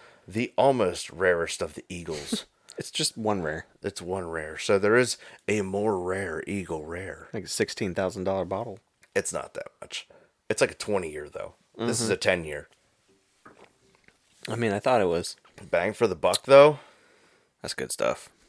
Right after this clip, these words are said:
Speaker 1: Yeah, especially 'cause it's only twenty-five dollars at the exchange.
Speaker 2: Mm-hmm.
Speaker 1: Fucking winning. This shit's like, what, at forty something at the regular liquor store?
Speaker 2: Did Woodford go back up?
Speaker 1: Mm, I don't know.
Speaker 2: Haven't been in a while?
Speaker 1: No, not since we went.
Speaker 2: Oh, shit.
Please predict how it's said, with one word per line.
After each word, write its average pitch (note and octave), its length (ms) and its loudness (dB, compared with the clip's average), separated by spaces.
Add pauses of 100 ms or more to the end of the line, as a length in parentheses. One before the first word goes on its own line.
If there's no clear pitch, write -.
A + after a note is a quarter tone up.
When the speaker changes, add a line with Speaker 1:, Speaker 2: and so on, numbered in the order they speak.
(400)
Speaker 1:
Yeah, F#2 80 -4
especially F#2+ 540 4
'cause F2 220 -2
it's F2 140 -6
only E2 160 -4
twenty-five D#2+ 440 -8
dollars - 400 2
at - 100 -2
the - 100 -4
exchange. B2 720 2 (200)
Speaker 2:
Mm-hmm. A2 280 -2
Speaker 1:
Fucking C3 360 4
winning. C#3 480 6
This A2+ 140 2
shit's - 220 -2
like, G#2 300 2
what, F#2+ 220 -2
at - 180 -6
forty G2+ 300 0
something G#2 360 -4
at F#2+ 140 -8
the F2+ 280 -2 (100)
regular F#2+ 340 -2
liquor F#2+ 220 -6
store? A#2+ 260 0
Speaker 2:
Did A2+ 120 -4
Woodford A2+ 320 2
go A#2+ 100 4
back A#2 220 2
up? C3 180 0 (840)
Speaker 1:
Mm, D3 1200 -2
I C#3+ 60 2
don't D#3+ 100 2
know. D3 220 4 (440)
Speaker 2:
Haven't F#2 200 -2
been F#2 120 0
in F#2+ 80 -2
a F#2+ 40 -2
while? G2 220 -4 (640)
Speaker 1:
No, F#2+ 260 0
not F#2 220 2
since - 180 -12
we G#2 100 -2
went. F#2+ 220 2 (240)
Speaker 2:
Oh, G#2 180 8
shit. - 240 -4